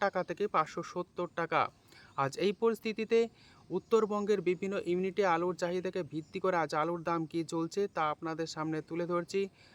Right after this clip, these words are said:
আজ মালদায় আলুর দাম চলছে পোকরাজ হিসাবে ফ্রি বন্ড তিনশো টাকা। রেডি আলুর দাম চলছে চারশো আশি টাকা থেকে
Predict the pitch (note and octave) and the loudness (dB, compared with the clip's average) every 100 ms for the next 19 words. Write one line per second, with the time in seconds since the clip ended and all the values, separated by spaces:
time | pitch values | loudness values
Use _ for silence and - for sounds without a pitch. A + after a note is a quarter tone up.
0 | - C3+ C3+ D3+ D#3+ G3 G#3+ G#3 D#3+ E3+ | -2 -2 0 2 4 4 4 2 2 0
1 | F3 E3+ F3 E3 E3+ E3 F#3+ F#3 _ _ | 0 0 0 0 -2 -2 -4 -6 _ _
2 | F3 F3 F#3+ F#3+ D3 D#3 E3 D#3 D#3 E3 | -4 -2 2 0 0 -4 -4 -4 -6 -4
3 | F#3 F3+ F3+ - E3+ F#3+ F3+ F#3 F#3+ G3 | 0 2 0 0 -2 0 0 2 0 -2
4 | - - - - D3 D#3+ G3 F#3+ F3+ E3 | -8 -20 -20 -4 0 4 4 4 2 2
5 | E3+ D#3+ E3 D#3 - F#3+ G3 - - _ | 0 0 0 0 0 -2 -4 -14 -20 _
6 | _ - E3+ F#3+ - - F#3+ D#3 - G3 | _ -2 2 2 0 0 2 2 0 -2
7 | F3+ F3 D#3 E3 | -2 0 -2 -2